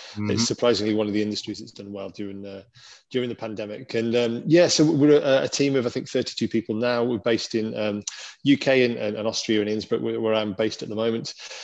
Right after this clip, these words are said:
Speaker 2: Um, and we, yeah, we, we, we set out to really keep, um, protect riders, enable them to do more riding, and inspire them to get out there and, um, you know, explore the world on two wheels.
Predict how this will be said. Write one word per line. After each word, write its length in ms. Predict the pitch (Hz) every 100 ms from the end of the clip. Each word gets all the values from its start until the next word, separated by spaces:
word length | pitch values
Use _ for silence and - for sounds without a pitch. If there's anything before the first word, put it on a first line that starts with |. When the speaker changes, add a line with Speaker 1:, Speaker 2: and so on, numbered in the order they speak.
| - - 123
Speaker 2:
Um, 200 | 123 -
and 160 | 135
we, 140 | 135 139
yeah, 480 | 135 131 135 147 135
we, 160 | 127
we, 160 | 127 131
we 100 | 127
set 300 | - 127 123
out 120 | 120
to 100 | -
really 240 | 117 117 113
keep, 340 | - 127 - - -
um, 280 | 113 107 98
protect 320 | - - 135
riders, 400 | 117 120 120 107
enable 260 | 123 110
them 140 | 113 104
to 100 | 110
do 140 | 110
more 240 | 107 113 110
riding, 320 | 107 104 107
and 60 |
inspire 380 | 104 - - 110
them 140 | 104 104
to 120 | -
get 120 | 104
out 180 | 101 -
there 200 | 104 98
and, 240 | 98 101
um, 300 | 104 98 98 - _
you 80 | 113
know, 120 | 104
explore 360 | - - 117 104
the 60 |
world 240 | 104 107 104
on 100 | 101
two 220 | - 104
wheels. 400 | 113 104 110 -